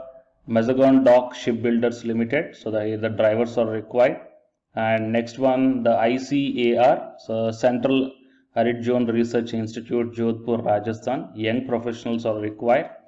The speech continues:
And, uh, coming to the Central Potato Research Institute and the Senior Research Fellow and the Assistant and the Junior Personal, uh, Assistant and the Director General,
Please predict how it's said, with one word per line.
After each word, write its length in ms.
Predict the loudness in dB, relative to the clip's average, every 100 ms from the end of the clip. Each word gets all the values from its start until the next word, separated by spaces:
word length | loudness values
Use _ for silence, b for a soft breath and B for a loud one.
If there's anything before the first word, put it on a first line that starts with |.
| b b _ _
And, 680 | -4 -2 -2 -2 -6 -6 -2
uh, 460 | 0 2 0 -4 -10 0
coming 320 | 4 6 6
to 80 | 4
the 220 | 4 4
Central 400 | 4 0 2 2
Potato 400 | 2 0 0 0
Research 520 | -2 -4 -2 -4 -4
Institute 560 | -10 -10 -10 -6 -4 -4 -6 _ _ _ _
and 220 | -4 -2
the 80 | -2
Senior 400 | -2 2 4 4
Research 420 | 4 0 0 -2
Fellow 460 | -4 -4 0 0 -2
and 200 | -6 -2
the 80 | -2
Assistant 420 | -2 -4 -4 0
and 160 | -2 -2
the 60 |
Junior 400 | -4 -2 0 0
Personal, 560 | -2 -6 -6 -6 -4 0
uh, 180 | 0 0
Assistant 520 | -6 -12 -6 -4 -4 B B B _ -8
and 160 | -4
the 60 | 0
Director 540 | 4 4 2 -2 -2
General, 580 | -2 -2 0 0 -2 -8